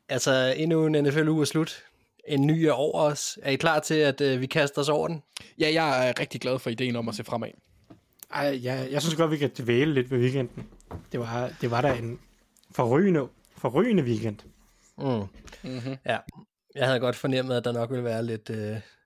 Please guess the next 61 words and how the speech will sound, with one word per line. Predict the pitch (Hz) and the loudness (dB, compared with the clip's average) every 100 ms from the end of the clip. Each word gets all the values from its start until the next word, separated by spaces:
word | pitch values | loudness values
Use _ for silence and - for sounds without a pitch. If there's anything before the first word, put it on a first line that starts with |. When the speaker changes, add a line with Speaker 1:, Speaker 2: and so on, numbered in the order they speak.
| _ _ - - - _ _ - | _ _ -20 -20 -20 _ _ -20
Speaker 1:
lidt | - 120 | -14 -6
modstridende, | 127 123 - 123 117 117 - - - | -4 -2 0 -2 -2 -4 -8 -16 -8
øh, | 120 110 113 104 | -6 -6 -8 -10
synspunkter | - 143 120 - 120 113 | -8 -8 -8 -6 -4 -2
her. | 117 117 | -2 -2
Dem | 117 131 | -4 -4
må | 123 | -4
vi | 120 | -4
tage | - 127 120 | -2 -2 -2
i | 131 | -4
løbet | 127 123 127 | -4 -2 -2
af | 110 | -4
programmet. | 117 113 120 120 - - - - - _ | -4 -6 -6 -10 -14 -20 -20 -20 -20 _
Vi | 135 151 | -4 -2
er | |
som | 170 160 | 2 2
altid | 175 190 180 | 2 0 2
bragt | 160 190 185 | 0 0 0
i | |
samarbejde | 156 156 175 160 139 | 2 4 4 4 4
med | 147 | 2
dem, | 143 151 | 0 0
der | 160 | -2
støtter | - 165 165 | 0 2 2
os | 143 | 0
inde | 143 | -4
på | |
tier | 139 160 139 | -4 -2 -2
punktum | 131 165 160 | -2 -2 -4
d | - | -6
k. | _ _ - | _ _ -4
Så | 143 131 120 | 0 2 0
til | 135 | 0
alle | 147 156 | 2 4
jer, | 139 | 4
der | 135 | 2
har | |
støttet | - 135 123 | 0 -2 0
længe, | 120 151 220 - _ | 0 0 -2 -4 _
og | - 123 | -8 -6
dem | 123 | -4
ved, | 131 | -4
at | 131 | -2
der | 113 | -2
er | 110 | -2
en | 107 | -2
del | 151 160 | -4 -2
af, | 143 135 - - - _ - | -4 -6 -12 -20 -20 _ -6
øh, | 120 | -4
og | |
til | 127 | 0
alle | 127 143 | 2 4
jer, | 135 | 4
der | |
også | 123 123 | 2 0
lige | 143 180 | 0 0
er | |
kommet | 185 143 127 - | 2 0 0 0
til, | 151 156 - - | -2 -2 -8 -10
tusind | - 180 - - | -8 -6 -4 0
tak. | 143 | 0